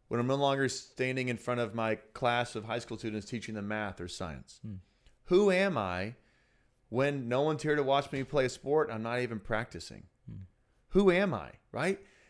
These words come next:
Speaker 1: You're getting to ask the question right now.
Speaker 2: Yeah.
Speaker 1: This is probably the largest identity crisis that our country has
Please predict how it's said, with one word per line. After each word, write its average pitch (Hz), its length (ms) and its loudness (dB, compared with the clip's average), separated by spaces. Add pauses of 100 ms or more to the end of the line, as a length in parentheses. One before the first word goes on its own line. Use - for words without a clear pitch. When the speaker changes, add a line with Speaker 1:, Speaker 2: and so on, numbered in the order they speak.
(140)
Speaker 1:
You're 196 140 4
getting 359 280 6
to 233 100 6
ask 214 160 4
the 160 80 0
question 156 560 6
right 180 280 6
now. 226 220 0
Speaker 2:
Yeah. 101 100 0
Speaker 1:
This 220 220 4
is 302 100 -2
probably 196 380 2
the 151 140 0
largest 160 800 2 (580)
identity 147 840 2
crisis 123 960 -2 (680)
that 123 160 4
our 143 200 6
country 139 380 -4
has 107 140 0